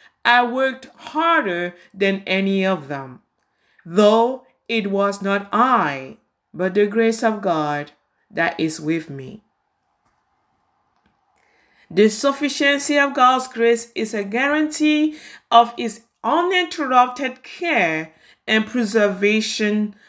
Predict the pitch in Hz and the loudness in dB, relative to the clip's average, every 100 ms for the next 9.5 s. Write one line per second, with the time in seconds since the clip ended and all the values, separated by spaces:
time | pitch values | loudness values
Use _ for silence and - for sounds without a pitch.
0 | _ - 190 196 190 - - 180 170 160 | _ -4 -2 -2 -4 -6 -6 -4 -2 -2
1 | 151 - - - _ _ _ _ _ _ | -4 -8 -12 -18 _ _ _ _ _ _
2 | _ _ _ 214 214 233 339 392 370 233 | _ _ _ 2 4 4 4 4 2 2
3 | 180 175 180 - - _ - 226 254 320 | 2 0 -4 -8 -10 _ -2 2 4 4
4 | 349 - - 302 254 294 320 311 220 175 | 2 -4 -4 -4 0 2 2 0 -4 -2
5 | 202 226 - _ - 220 220 214 247 262 | -4 -6 -14 _ -12 -2 2 4 4 2
6 | - 208 220 262 247 233 247 277 359 349 | -10 -4 0 0 -2 -4 -2 0 2 2
7 | 349 349 - 381 185 156 160 156 _ _ | 2 0 -4 0 2 2 -2 -8 _ _
8 | _ _ _ 202 202 202 202 214 220 196 | _ _ _ -4 -4 -2 2 2 2 0
9 | 175 147 160 135 | -2 -6 -8 -8